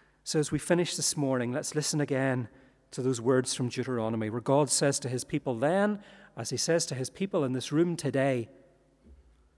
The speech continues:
"Today I've given you the choice between life and death, between blessings and curses. Now I call on heaven and earth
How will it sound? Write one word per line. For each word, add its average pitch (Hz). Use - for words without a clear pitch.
"Today 160
I've 208
given 196
you 175
the 151
choice 143
between 120
life 131
and 139
death, 107
between 113
blessings 190
and 165
curses. -
Now 135
I 196
call 160
on 127
heaven 170
and 165
earth -